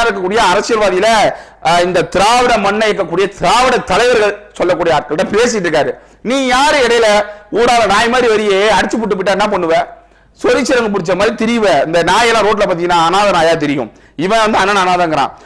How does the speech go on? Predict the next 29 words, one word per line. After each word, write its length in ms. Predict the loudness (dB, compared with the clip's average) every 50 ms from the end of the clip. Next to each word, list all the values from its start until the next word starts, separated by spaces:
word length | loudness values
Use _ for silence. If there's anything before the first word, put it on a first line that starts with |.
| -20 -14 -6
அந்த 180 | -6 -4 -2
நாய்க்கு 280 | 0 0 0 0 0 0
எப்படி 140 | 0 0 0
இருக்குன்னா, 180 | 0 0 0 0 0 -2 -4
முடியல, 280 | -4 -2 -2 0 -2 -2
முடியே 340 | -2 -2 -2 0 0 0
இருக்காது. 420 | 0 0 0 0 0 0 -2 -4 -6 -12 -20 -20 -14 -6
அங்கங்க 280 | -4 -4 -2 0 -2 -2
சொரிச்சிரங்க 480 | -2 -2 -4 -4 -2 -2 -2 0 0 0
ஐயே 260 | 2 2 2 0 0
வந்து 180 | 0 -2 -2
நிக்கும், 300 | -2 -4 -2 -2 -4 -2 -2
ஒரு, 260 | -2 -2 0 0 0
ஒரு 80 | -2 -2
பிஸ்கட் 300 | -4 -8 -8 -6 -4 -2
ஏதாவது 320 | -2 0 0 0 0 -2
கிடைக்குமா 560 | -2 -2 -4 -6 -4 -4 -2 -2 0 -2 -2 -6 -10 -12 -6
அப்படின்னு 240 | -4 -4 -4 -4 -4
மூஞ்ச 180 | -4 -2 -2 -2
பக்கம். 320 | -2 -2 -4 -4 -6 -8 -14 -20 -20 -12 -4
அது 320 | -2 0 0 0 0 -2
மாதிரி 280 | 0 0 0 2 2 0
நாய் 340 | 0 0 0 2 2 0 0
நீ 240 | -2 -2 -2 -2
பாத்துக்கிட்டு, 540 | -4 -4 -2 -2 -2 -2 -2 -4 -2 -2 -2 -2 -2
ம், 580 | -4 -4 -2 -2 -2 -2 -4 -4 -6 -6 -8 -10 -12 -12 -10
ம், 600 | -8 -6 -6 -4 -6 -6 -6 -8 -10 -10 -12 -12 -8
ம்ங்கிற. 640 | -4 -2 -2 0 0 -2 0 0 0 0 0 -2 -4
என்னடா 840 | -6 -6 -4 -2 0 0 2 2 2 2 2 2 2 2 0 0